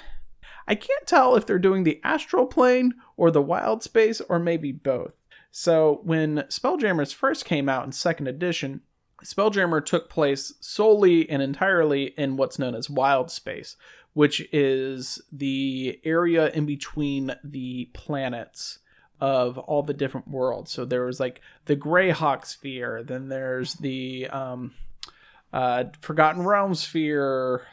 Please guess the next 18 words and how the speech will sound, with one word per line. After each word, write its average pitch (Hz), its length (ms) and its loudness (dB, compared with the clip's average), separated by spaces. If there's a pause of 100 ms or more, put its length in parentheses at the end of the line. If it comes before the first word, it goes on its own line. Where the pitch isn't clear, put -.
Uh, 131 320 0
there, 135 280 0
there 143 140 0
would 139 160 0
obviously 143 500 2
be, 139 160 -4
like, 143 180 -2
an 175 140 -6
Eberron 165 480 0
sphere 135 340 -6
out 127 200 -4
there. 131 320 -4 (320)
And 151 300 0 (120)
each 233 400 -4
planet, 165 560 0 (440)
solar 214 440 4
system, 135 500 -4
basically, 127 560 -4